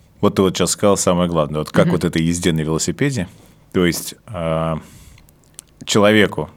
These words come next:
Speaker 1: вне зависимости сейчас от возраста, и вот он уже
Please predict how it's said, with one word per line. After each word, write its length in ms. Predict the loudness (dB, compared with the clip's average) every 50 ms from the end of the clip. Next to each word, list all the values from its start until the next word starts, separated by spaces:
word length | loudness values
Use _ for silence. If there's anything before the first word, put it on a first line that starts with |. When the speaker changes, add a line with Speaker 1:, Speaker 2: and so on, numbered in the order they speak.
| _ _ _ _ -10
Speaker 1:
вне 240 | -4 -2 0 0 2
зависимости 580 | 2 2 2 2 2 2 0 0 0 0 -2 -2
сейчас 340 | -2 -2 0 0 0 2 0
от 160 | -2 0 0
возраста, 520 | 0 0 2 2 0 0 -2 -4 -4 -2
и 380 | -2 -2 -4 -6 -4 -4 -2 -2
вот 200 | -2 -4 -2 0
он 160 | 0 2 2
уже 320 | 2 2 2 0 0 -2